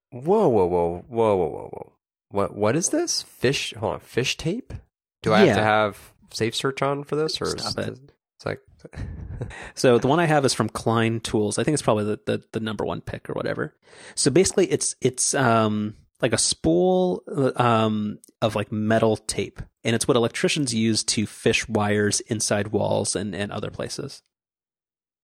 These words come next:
Speaker 2: So I was able to use this to get a flat Ethernet cable and f-, fish it underneath, like, twelve feet of carpeting without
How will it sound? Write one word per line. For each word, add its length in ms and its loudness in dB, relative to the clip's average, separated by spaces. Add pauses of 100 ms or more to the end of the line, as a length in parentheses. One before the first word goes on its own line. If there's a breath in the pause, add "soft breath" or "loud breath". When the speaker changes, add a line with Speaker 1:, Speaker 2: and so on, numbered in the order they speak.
(320)
Speaker 2:
So 140 0
I 140 4
was 100 4
able 140 4
to 60 -2
use 240 0
this 300 -2
to 600 -2 (520)
get 200 0
a 180 0
flat 720 -2 (100)
Ethernet 380 -4
cable 500 -4 (440)
and 440 -2
f-, 380 -20
fish 320 2
it 180 2
underneath, 680 -2 (340)
like, 260 0 (380)
twelve 240 2
feet 160 -4
of 100 -8
carpeting 520 0 (720)
without 440 2